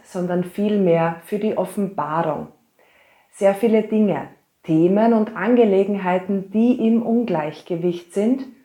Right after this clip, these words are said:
die dürfen erstmal an die Oberfläche kommen, die dürfen erstmal hochkommen.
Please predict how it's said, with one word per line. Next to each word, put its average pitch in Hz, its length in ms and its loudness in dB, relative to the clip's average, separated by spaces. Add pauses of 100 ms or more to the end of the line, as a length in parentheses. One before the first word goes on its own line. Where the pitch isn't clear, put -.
(460)
die 254 260 4
dürfen 226 400 0
erstmal 196 760 -4
an 269 180 0
die 262 140 0
Oberfläche 185 760 -2
kommen, 156 480 -10
die 156 60 -16
dürfen 160 280 -8
erstmal 151 560 -8
hochkommen. 143 840 -4